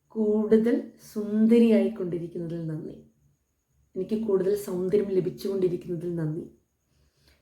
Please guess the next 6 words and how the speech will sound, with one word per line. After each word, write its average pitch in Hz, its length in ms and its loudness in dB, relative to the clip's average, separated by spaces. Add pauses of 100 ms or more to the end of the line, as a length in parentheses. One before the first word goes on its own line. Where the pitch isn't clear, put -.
(160)
എന്നൊക്കെ 226 460 0 (640)
നിങ്ങൾക്ക് 254 280 4
എന്ത് 269 120 8
ചെയ്യാം? 254 240 6 (640)
നിങ്ങളോട് 202 540 -6
തന്നെ 190 380 -4